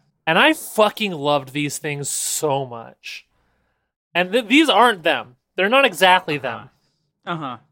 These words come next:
Speaker 1: They, they evoke them in a, in a, in, in a certain way that I, that I am finding nostalgic and pleasant.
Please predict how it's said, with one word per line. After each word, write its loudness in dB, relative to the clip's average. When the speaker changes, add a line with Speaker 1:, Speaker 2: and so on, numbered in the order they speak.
Speaker 1:
They, 4
they 2
evoke 2
them -4
in -8
a, -6
in -6
a, -4
in, -8
in -8
a -6
certain -10
way -10
that -8
I, -2
that -2
I 2
am -6
finding -8
nostalgic -8
and -18
pleasant. -14